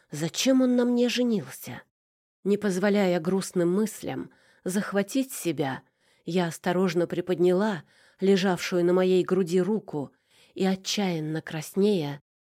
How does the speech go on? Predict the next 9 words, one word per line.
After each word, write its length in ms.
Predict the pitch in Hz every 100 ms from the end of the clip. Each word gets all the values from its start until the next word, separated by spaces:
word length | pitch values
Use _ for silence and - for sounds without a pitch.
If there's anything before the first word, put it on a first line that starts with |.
| _
начала 460 | 185 190 214 226 240
вылезать 580 | 226 240 214 202 - -
из-под 300 | - 170 156
неё. 400 | 185 151 123 - _ _ _
Шейнан, 640 | - - 208 220 220 214 196
не 120 | 180
двигаясь, 560 | 170 185 170 165 -
открыл 440 | 175 - 180 180 160
глаза 540 | 160 160 151 196 208